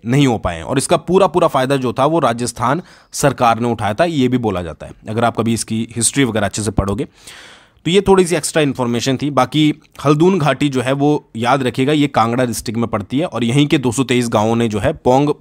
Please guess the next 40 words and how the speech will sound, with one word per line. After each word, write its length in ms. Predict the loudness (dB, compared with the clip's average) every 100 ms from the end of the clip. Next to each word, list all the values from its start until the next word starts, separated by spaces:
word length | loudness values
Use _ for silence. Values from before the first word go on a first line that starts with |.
| -10
डैम 320 | -2 0 0
जो 100 | 2
आप 140 | 2 2
देखते 340 | -2 -4 -2
हो, 60 | -2
वहाँ 180 | -2 -2
का 100 | -4
पानी 380 | -2 -2 -2
इस 220 | -4 -6 0
बात 220 | 0 0
का 80 | -2
प्रूफ 280 | 0 0
है 120 | 0 -2 -10 -20 _
कि 80 | 0
हल्दून 500 | 2 2 4 2 4
घाटी 300 | 2 0 0
के 140 | 0
दो 380 | 2 0 0 -2
सौ 140 | 0 -2
तेईस 240 | 0 0
गाँवों 260 | 0 0 0
के 140 | -2
पच्चीस 320 | -2 -2 -2
हजार 260 | 2 2 2 -8 -6
घरों 260 | 0 2
ने 140 | 2 0
जो 120 | -4
है 220 | -4 -6 _ -20 -4
वो 80 | -4
अपनी 240 | 0 0
ज़मीन, 380 | 2 4 4 2
जिस 140 | -2 -2
पर 180 | 0
अच्छी 420 | 0 -2 -2 2 2
खासी 320 | 2 0 0
फसल 340 | 0 0 2
लहला-, 480 | 4 2 2 -4 -4
अ, 160 | -6 -6 -8
लहराती 540 | -6 -2 0 -2 -4
थी, 240 | -6 -6